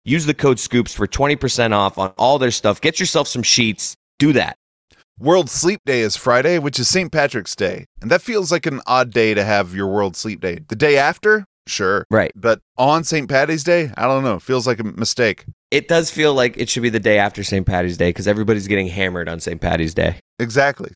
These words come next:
Speaker 2: It's the same
Speaker 1: <laughs>
Speaker 2: argument as Super Bowl Saturday. Just
Speaker 1: Actually, though, but there is, um, you, you tend to day drink on Saint Patty's Day, so you end up getting home and you go to sleep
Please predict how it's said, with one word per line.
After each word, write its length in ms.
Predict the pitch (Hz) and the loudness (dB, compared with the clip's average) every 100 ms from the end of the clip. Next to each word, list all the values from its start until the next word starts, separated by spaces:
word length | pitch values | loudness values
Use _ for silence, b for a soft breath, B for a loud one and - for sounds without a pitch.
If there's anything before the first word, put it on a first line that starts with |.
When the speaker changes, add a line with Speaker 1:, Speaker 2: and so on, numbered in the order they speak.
| _ 95 | _ -18
Speaker 2:
It's 120 | 104 | -4
the 120 | 143 | 0
same 280 | 170 170 160 | 2 4 4
Speaker 1:
<laughs> 0 | |
Speaker 2:
argument 340 | 160 160 147 | 4 2 0
as 80 | 127 | 0
Super 240 | - 143 135 | -2 -2 0
Bowl 240 | 131 123 | 2 2
Saturday. 640 | - 127 117 98 82 - - - | 2 2 2 0 -4 -8 -16 -4
Just 120 | 110 | -2
Speaker 1:
Actually, 300 | 147 - 214 | 0 2 2
though, 300 | 180 156 151 - | 4 2 0 -2
but 160 | 156 147 | -4 0
there 160 | 156 160 | 2 4
is, 440 | 185 185 165 - _ _ _ - | 4 2 -4 -8 _ _ _ -4
um, 420 | 123 123 117 110 - | 0 2 0 -4 -10
you, 240 | 123 139 175 - | -8 -6 -6 -8
you 120 | 147 | -4
tend 200 | 180 190 | -2 -2
to 60 | |
day 280 | 139 120 131 | -2 0 2
drink 360 | 131 110 90 92 | 2 0 0 0
on 100 | 98 | -2
Saint 240 | 101 95 | -2 -2
Patty's 360 | 98 92 90 90 | 0 -2 -2 -2
Day, 160 | 90 90 | -2 -2
so 100 | 120 | -2
you 160 | 107 | 0
end 160 | 120 127 | 0 0
up 140 | 117 | 0
getting 300 | - 113 104 | 0 0 0
home 340 | 101 127 131 123 | 0 2 2 2
and 80 | 110 | 2
you 80 | |
go 100 | 104 | 2
to 80 | 101 | 0
sleep 240 | - 107 | 0 -2